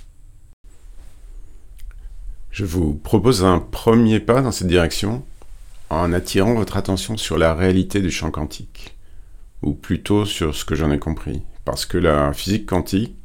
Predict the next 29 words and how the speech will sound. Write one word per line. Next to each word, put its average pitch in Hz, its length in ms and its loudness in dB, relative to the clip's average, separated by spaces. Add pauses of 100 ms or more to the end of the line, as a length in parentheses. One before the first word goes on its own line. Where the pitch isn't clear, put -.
(140)
challenge 76 460 0
tellement 113 340 4
le 95 120 4
bon 87 180 0
sens - 240 -4
commun 87 360 -2 (680)
que - 120 -4
Richard 82 440 0
Feynman, 92 520 2
prix - 360 -2
Nobel 82 380 2
de 78 160 0
physique 82 580 -4
en 76 180 0
mille 78 160 0
neuf 78 120 0
cent 80 140 -2
soixante-cinq, 87 760 -4 (440)
faisait 82 300 0
la 73 80 4
remarque 73 300 2
suivante : « 98 500 0 (340)
Si 80 280 -2
vous 78 140 0
pensez 98 380 2
comprendre 87 360 0
la 113 60 6
mécanique 82 440 2
quantique, 95 480 -4